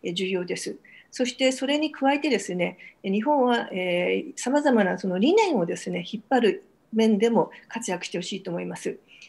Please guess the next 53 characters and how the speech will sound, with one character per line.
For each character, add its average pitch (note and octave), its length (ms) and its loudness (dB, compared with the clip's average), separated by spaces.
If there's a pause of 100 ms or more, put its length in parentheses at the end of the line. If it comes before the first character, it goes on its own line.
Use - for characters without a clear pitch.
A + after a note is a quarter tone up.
(120)
え G#3 60 -8
ー、 G3 40 -6
こ A#3+ 100 0
れ C4+ 80 2
は B3+ 80 2
何 C#4+ 200 0
か D#4 140 0
と G3 80 -4
申 F#3 200 -4
し G#3 100 -6
ま F#3+ 100 -4
す - 100 -12
と、 G3 140 2
仙 A3 240 0
台 A#3 240 2
枠 A#3+ 220 2
組 G3 160 2
み F#3+ 80 -2
に F#3 60 -4
も、 F#3+ 120 -8 (260)
に G3+ 240 0
も F3+ 200 -4
あ F3+ 60 -6
り G#3 120 4
ま A#3 120 4
す A3 140 -2
よ G3 140 2
う F3+ 40 -2
に、 F#3+ 240 -4 (280)
え G3 100 -2
ー、 F#3 80 -4
防 G#3 160 2
災 A3 240 0
対 B3 160 2
策 G#3 240 -4
に F#3 80 -2
お F#3+ 60 0
い F#3 60 -6
て G3 100 -4
は F3 100 0
様 A#3+ 280 0
々 G#3 220 0
な E3+ 100 -2
重 E3+ 120 -2
要 G3+ 160 2
な G3 100 0
理 B3 140 2
念 B3 180 0
が E3+ 100 -8
あ E3 40 -6
り F3 80 -6
ま F#3 120 -6
す。 - 200 -14